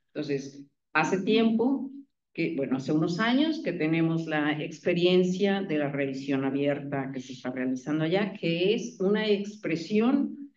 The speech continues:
de lo que podría ser. Es una, puede haber muchas otras,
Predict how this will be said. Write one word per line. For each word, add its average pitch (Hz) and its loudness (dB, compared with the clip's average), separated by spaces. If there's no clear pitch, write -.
de 180 8
lo 170 6
que 160 0
podría 151 2
ser. 120 -8
Es 170 -6
una, 165 2
puede 151 0
haber 151 0
muchas 156 0
otras, 247 -2